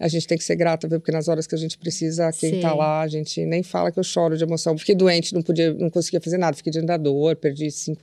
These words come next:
Speaker 1: quilos, fiquei, tipo... e aí eles foram, no dia seguinte eles foram no mesmo lugar, eu pedi pra me mandar foto e tal, e tudo certo, eles vão continuar esquiando. Agora eu tô decidindo esse ano o que que faz, não sei.
Speaker 2: E você é bem apaixonada pelo Lucas, eu acompanho suas redes, já vi entrevista. Como foi quando ele saiu de casa? Porque ele tá morando fora.
Speaker 1: Nossa!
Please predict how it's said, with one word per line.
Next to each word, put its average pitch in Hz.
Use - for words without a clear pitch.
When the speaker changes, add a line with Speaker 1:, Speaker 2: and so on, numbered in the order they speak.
Speaker 1:
quilos, 147
fiquei, 160
tipo... 151
e 240
aí 233
eles 277
foram, 285
no 226
dia 226
seguinte 233
eles 240
foram 226
no 220
mesmo 240
lugar, 214
eu -
pedi 196
pra 196
me 202
mandar 196
foto 190
e -
tal, 185
e 220
tudo 220
certo, 196
eles 180
vão 180
continuar 185
esquiando. 175
Agora 170
eu 170
tô 175
decidindo 175
esse 170
ano 160
o 151
que 165
que -
faz, 151
não 175
sei. -
Speaker 2:
E 277
você 285
é 294
bem 294
apaixonada 320
pelo 220
Lucas, 185
eu 190
acompanho 196
suas 180
redes, 175
já 175
vi 170
entrevista. 180
Como 440
foi 208
quando 190
ele 175
saiu 185
de 165
casa? 165
Porque 175
ele 170
tá 190
morando 190
fora. 180
Speaker 1:
Nossa! 165